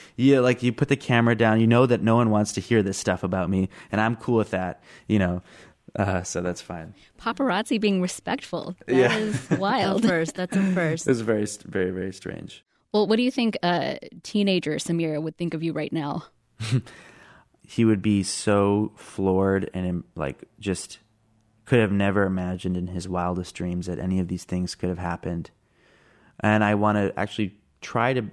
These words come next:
Speaker 1: you know, bring that level to myself, you know, on a daily basis, because, you know, us as, us as human beings, we always want more. We want to achieve more. And particularly, like, immigrants, you know,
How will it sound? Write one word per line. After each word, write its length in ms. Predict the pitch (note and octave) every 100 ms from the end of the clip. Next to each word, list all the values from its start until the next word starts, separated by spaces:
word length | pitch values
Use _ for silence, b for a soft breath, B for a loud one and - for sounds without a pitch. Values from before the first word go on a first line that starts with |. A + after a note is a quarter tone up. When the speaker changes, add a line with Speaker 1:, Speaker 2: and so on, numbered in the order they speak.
| -
Speaker 1:
you 80 |
know, 100 | G#2+
bring 460 | F#2 F#2+ A2 A2 A2+
that 400 | G#2 F#2+ F2+ - _ _ _ _ _ _ _ -
level 640 | F#2 F#2+ F2 E2+ D#2+ - _ _ _ _
to 120 | -
myself, 600 | G2+ F2 - F#2+ D2+ -
you 80 | G2+
know, 100 | F#2
on 80 | F2+
a 80 | E2+
daily 300 | F2+ F2+ E2+
basis, 440 | F2 F#2+ - -
because, 240 | - F2+
you 80 | E2+
know, 80 | E2+
us 280 | - F2 -
as, 200 | E2 - b b b b b b -
us 180 | A2 A#2
as 120 | G#2
human 260 | A2 G2+
beings, 340 | F2 A#2 A2+ F#2+
we 100 | F#2
always 420 | F2+ F#2+ F#2 F2+
want 320 | F2 F2 -
more. 380 | F2+ F#2+ F#2+ F2+
We 160 | E2+ E2+
want 220 | F2+ F#2
to 60 |
achieve 500 | F2 - - G#2+ G#2
more. 320 | F#2+ F#2 F2+ - B B B -
And 120 | C3
particularly, 440 | C#3 E3+ F#3+ E3
like, 240 | A2 G#2 -
immigrants, 580 | B2 A2 G#2 F#2+ -
you 100 | -
know, 220 | G2 F#2